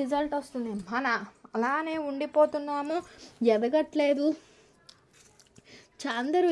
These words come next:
ఎదుగుతూ ఉంటారు, మనం మాత్రం ఇబ్బంది పడిపోతూ ఉంటాం కదా. అలాంటి వారికి బాగా సిద్ధించే పరిహారం ఇలా ఆచరించండి. మీరు పడేసేటప్పుడు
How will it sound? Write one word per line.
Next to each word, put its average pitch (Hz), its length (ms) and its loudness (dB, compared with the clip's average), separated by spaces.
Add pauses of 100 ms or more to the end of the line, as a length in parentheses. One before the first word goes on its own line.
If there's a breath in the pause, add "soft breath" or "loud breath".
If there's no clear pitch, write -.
(100)
ఎదుగుతూ 294 280 0 (120)
ఉంటారు, 294 320 -2 (100)
మనం 262 160 -2 (160)
మాత్రం 262 200 -6 (100)
ఇబ్బంది 240 220 -4 (100)
పడిపోతూ 254 340 -4 (100)
ఉంటాం 233 300 -10
కదా. 226 100 0 (120)
అలాంటి 320 380 -6 (100)
వారికి 254 300 2 (680 loud breath)
బాగా 277 340 4
సిద్ధించే 277 420 -6 (100)
పరిహారం 269 420 -2 (300)
ఇలా 220 100 0 (140)
ఆచరించండి. 277 680 -6 (460 loud breath)
మీరు 240 200 0
పడేసేటప్పుడు 277 840 -4